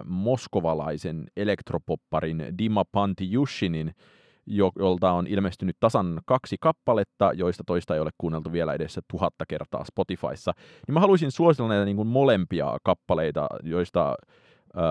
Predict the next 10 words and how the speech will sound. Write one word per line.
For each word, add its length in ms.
se 300
soittolistattu 720
biisi 320
on 140
nimeltään, 680
se 540
oli 120
varmaan 280
Ryan 240
Schreiberin, 560